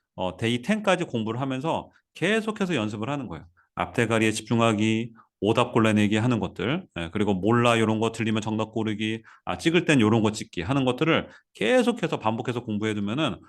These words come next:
못 알아들어도 이제 문제를 맞추게 되는 거예요. 예, 그리고 알아듣는 게 점점 더 많아지겠죠. 계속 훈련을 하면서. 예, 자, 그렇게 공부들 하면 되겠습니다. 자, 복습 잘 하시고요. 뒤에 나오는 그 실전 문제도 잘 풀어보시기 바랍니다.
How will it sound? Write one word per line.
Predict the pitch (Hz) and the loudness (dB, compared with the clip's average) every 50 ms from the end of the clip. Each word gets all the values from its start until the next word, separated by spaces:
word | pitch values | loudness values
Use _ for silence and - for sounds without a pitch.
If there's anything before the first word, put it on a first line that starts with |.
| _ _ _ - | _ _ _ -8
못 | 101 107 120 175 185 | -2 0 2 2 4
알아들어도 | 226 220 208 208 196 190 180 180 180 190 185 | 4 4 2 2 2 0 0 -2 -2 -2 -2
이제 | 165 131 135 | -2 -2 -4
문제를 | 127 101 104 104 120 120 120 | -4 -6 -6 -4 -4 -4 -4
맞추게 | 98 78 - - - 98 | -4 -6 -6 -8 -12 -12
되는 | 87 - 98 98 110 107 | -8 -6 -6 -4 -4 -4
거예요. | 85 76 78 80 80 82 90 - _ - - | -6 -6 -8 -8 -10 -12 -14 -12 _ -4 -4
예, | 85 87 | -2 2
그리고 | - 156 160 165 180 160 139 - - - - - - - _ - | 4 4 6 6 6 6 6 4 0 -8 -16 -18 -20 -14 _ 0
알아듣는 | 185 202 147 180 185 185 190 185 185 | 2 4 4 4 4 4 4 4 4
게 | 185 | 4
점점 | 175 - 127 135 156 165 160 | 4 2 2 4 4 4 4
더 | 165 | 4
많아지겠죠. | 113 95 101 120 151 147 - - 101 107 101 - - 82 73 - _ | 2 4 4 4 2 2 0 0 -2 -2 -2 -2 -6 -8 -10 -10 _
계속 | - - 110 101 101 | -4 -4 -2 -2 -2
훈련을 | - - 156 135 113 101 104 | 2 2 4 4 4 2 2
하면서. | 127 139 131 113 - 82 80 110 160 202 - - - 80 | 2 0 0 0 0 0 0 0 0 -2 -4 -8 -10 -10
예, | 76 - | -8 -8
자, | - 80 | -8 -8
그렇게 | - - 120 120 123 - 170 | -4 -2 0 0 2 2 0
공부들 | 165 - 113 101 101 95 98 123 | 0 2 0 0 0 0 -2 -2
하면 | 139 131 104 | -2 -2 -4
되겠습니다. | - 87 82 80 - - - 80 90 - - - _ - - - - - _ | -6 -8 -10 -10 -12 -14 -14 -12 -12 -12 -14 -14 _ -20 -18 -18 -18 -12 _
자, | - 113 101 | -2 -2 0
복습 | - - 131 - 180 - | 0 0 -2 0 0 0
잘 | - 151 139 156 | 2 4 4 4
하시고요. | 160 160 - 160 147 131 113 113 139 160 | 4 2 0 0 0 2 4 4 2 0
뒤에 | 160 - - 160 180 180 | 0 0 4 4 4 4
나오는 | 180 175 170 170 170 165 156 | 4 2 2 2 0 0 -2
그 | 160 | -2
실전 | 147 - - 208 214 220 208 196 | -4 -4 -4 -4 -2 0 0 0
문제도 | 190 175 170 160 151 | 0 -2 -4 -4 -4
잘 | - 131 110 | -2 -4 -4
풀어보시기 | - - 180 175 151 139 127 - 113 | -4 -4 -4 -4 -2 -4 -6 -6 -6
바랍니다. | 95 110 107 101 98 90 80 82 101 143 196 | -6 -4 -4 -4 -4 -4 -4 -4 -2 -2 -4